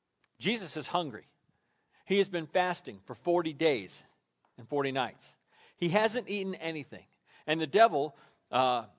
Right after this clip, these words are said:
who has been tempting and harassing Jesus, says, "If you're the Son of God, tell this stone to become bread."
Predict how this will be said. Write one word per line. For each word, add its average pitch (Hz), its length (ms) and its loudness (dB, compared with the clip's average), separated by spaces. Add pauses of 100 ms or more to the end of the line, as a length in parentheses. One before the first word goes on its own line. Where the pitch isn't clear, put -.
who 175 120 2
has 165 100 4
been 147 200 -6
tempting 196 560 -4 (180)
and 143 120 -4
harassing 165 560 -2
Jesus, 190 380 -4
says, 156 400 0 (420)
"If 165 160 -2
you're 277 140 0
the 302 100 -2
Son 208 240 2
of 165 120 -2
God, 120 420 2 (800)
tell 240 240 2
this 202 180 0
stone 156 400 -2
to 151 100 -8
become 143 340 -4
bread." 113 300 -4